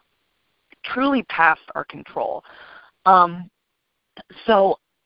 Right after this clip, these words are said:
I had gone through these moments where I thought, you know, "I'm okay, I'm not okay," and then I just keep going back and forth to, like, yo-yoing, you know, between what I thought would help me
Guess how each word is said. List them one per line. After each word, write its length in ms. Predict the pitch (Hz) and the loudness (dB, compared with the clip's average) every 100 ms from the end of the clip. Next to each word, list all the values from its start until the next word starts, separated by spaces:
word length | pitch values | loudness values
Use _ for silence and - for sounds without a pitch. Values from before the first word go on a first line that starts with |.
| _ _ _ - | _ _ _ -2
I 160 | 220 220 | 0 0
had 200 | 214 190 | -4 -6
gone 220 | 175 190 | -6 -6
through 140 | 233 | -12
these 200 | 233 254 180 | -14 -14 -12
moments 380 | 147 147 151 - | -14 -14 -18 -12
where 160 | 147 135 | -8 -6
I 120 | 143 | -6
thought, 340 | - - - | -8 -10 -12
you 120 | 135 | -16
know, 180 | - 107 - | -14 -10 -8
"I'm 120 | 156 | -8
okay, 520 | 175 262 247 247 233 | -6 -2 0 -2 -2
I'm 120 | 202 | -2
not 180 | 170 151 | -2 -4
okay," 400 | 147 160 143 123 | -6 -12 -14 -14
and 120 | 139 | -14
then 80 | 147 | -14
I 80 | 156 | -14
just 180 | - - | -16 -18
keep 160 | 151 | -12
going 180 | 143 143 | -8 -4
back 240 | 165 165 185 | 0 -2 -4
and 120 | - | -10
forth 220 | 151 139 | -6 -6
to, 80 | 139 | -4
like, 180 | 143 - - | -4 -6 -4
yo-yoing, 640 | 190 202 170 156 147 143 - - | -2 2 0 0 -12 -16 -20 -16
you 140 | 160 | -6
know, 140 | 143 | -6
between 480 | - - - 156 151 - - - _ _ _ _ _ _ _ _ - | -6 -16 -10 -6 -8 -10 -20 -20 _ _ _ _ _ _ _ _ 0
what 140 | 180 | 4
I 100 | 180 | 4
thought 340 | 180 202 202 196 | 2 -2 -2 -4
would 80 | 185 | -14
help 280 | 175 160 | -14 -16
me 400 | 170 160 156 151 | -18 -16 -16 -18